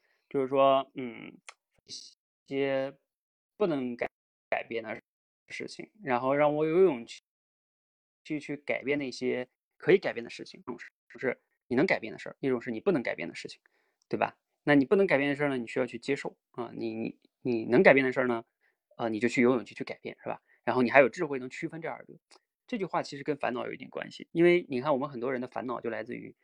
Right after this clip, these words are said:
我们总是去试图去想改变那些我们不能改变的事情，然后就想着改变不了就特别烦，是吧？啊，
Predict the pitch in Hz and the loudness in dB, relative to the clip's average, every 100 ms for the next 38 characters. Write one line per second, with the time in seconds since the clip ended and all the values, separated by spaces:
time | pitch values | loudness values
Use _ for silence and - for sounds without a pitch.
0 | _ _ 143 185 165 110 - 160 - - | _ _ 2 2 2 -2 -2 -4 -2 -4
1 | 139 123 - - 180 - 127 147 - 127 | -2 -4 -8 0 0 0 -4 -4 -6 -6
2 | - 104 120 123 - 123 113 202 156 - | -4 -2 -2 -2 -4 -6 -2 0 0 -2
3 | - 92 - 117 - _ _ _ _ - | -6 -8 -8 -12 -12 _ _ _ _ -8
4 | 117 123 123 110 104 95 113 160 165 117 | -4 0 0 -2 -6 0 4 6 4 2
5 | - - 120 113 - - 123 117 - - | -2 -10 -8 -6 -8 -10 -8 -8 -10 -18
6 | - | -18